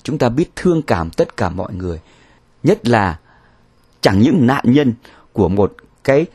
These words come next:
thiên tai, nhân tai nào đó, của một đại tội nhân, đại phạm nhân nào đó, mà còn cho chính những phạm nhân nữa. Bởi vì chính phạm nhân mới cần đến lòng thương xót Chúa hơn là nạn nhân. Bởi vì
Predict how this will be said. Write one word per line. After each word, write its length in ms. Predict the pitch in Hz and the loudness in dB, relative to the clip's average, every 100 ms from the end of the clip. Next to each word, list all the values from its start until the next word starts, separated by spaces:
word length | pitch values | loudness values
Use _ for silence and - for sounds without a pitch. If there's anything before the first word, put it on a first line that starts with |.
| _ - - - _ _ - _ | _ -20 -20 -20 _ _ -20 _
thiên 260 | - 185 165 | 2 2 4
tai, 260 | 151 147 | 2 2
nhân 300 | 131 151 170 | 4 4 2
tai 220 | 147 139 113 | 2 2 2
nào 140 | 87 | 0
đó, 220 | 87 101 - _ _ _ _ _ | 0 -2 -4 _ _ _ _ _
của 120 | - 98 | 0 2
một 280 | 104 98 - - _ _ _ _ | 2 0 -6 -20 _ _ _ _
đại 320 | 143 - 156 - | 0 2 2 2
tội 140 | 156 - | 0 2
nhân, 260 | 151 147 135 - | 2 2 -2 -4
đại 280 | 127 165 135 | 0 2 2
phạm 260 | - - 135 | 2 2 4
nhân 220 | 143 123 | 4 4
nào 160 | 90 80 | 0 -2
đó, 160 | 82 - _ - - - | -8 -10 _ -20 -10 -2
mà 100 | 98 | 0
còn 300 | - 98 90 | 2 2 2
cho 160 | - | 0
chính 280 | 120 117 151 - | 2 2 0 2
những 200 | 113 131 - | 6 6 6
phạm 180 | 110 - | 0 -2
nhân 240 | 208 101 | 0 0
nữa. 120 | 98 - - - - - | -2 -6 -10 -20 -10 0
Bởi 140 | 113 | 2
vì 180 | 123 123 | 4 2
chính 260 | - 156 226 | 2 2 2
phạm 300 | 123 - 113 | 0 0 2
nhân 200 | 135 113 - - - - | 2 0 -6 -16 -10 -2
mới 100 | 180 | 0
cần 300 | - 110 87 | 2 2 2
đến 140 | 123 | 2
lòng 200 | 135 98 | 2 0
thương 160 | 90 120 | 0 0
xót 220 | - 131 - | 0 0 0
Chúa 200 | 131 143 | 0 0
hơn 260 | - 139 120 | 0 2 2
là 120 | 87 | 0
nạn 180 | 85 - | -4 -6
nhân. 220 | 95 107 - _ _ _ _ _ _ | -4 -4 -6 _ _ _ _ _ _
Bởi 140 | - 127 | 0 2
vì 220 | 156 | 4